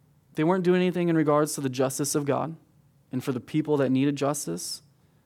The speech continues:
and for the love of God, right? Whether that was them loving God or loving others because they first loved God.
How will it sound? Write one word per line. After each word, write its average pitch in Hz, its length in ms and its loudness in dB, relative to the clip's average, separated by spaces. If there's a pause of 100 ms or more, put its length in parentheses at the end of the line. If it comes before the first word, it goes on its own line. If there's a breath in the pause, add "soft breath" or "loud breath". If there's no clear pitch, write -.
(140)
and 139 160 -2
for 151 80 -2
the 143 80 2
love 147 240 0
of 147 80 -8
God, 107 320 -10 (540)
right? 131 160 -4
Whether 143 180 4
that 147 200 4
was 139 180 0
them 143 260 4
loving 143 300 2
God 185 340 2 (640 soft breath)
or 143 120 4
loving 143 420 6
others 131 440 2
because 135 380 -2
they 131 100 0
first 123 360 -4
loved 117 260 -6
God. 139 340 -6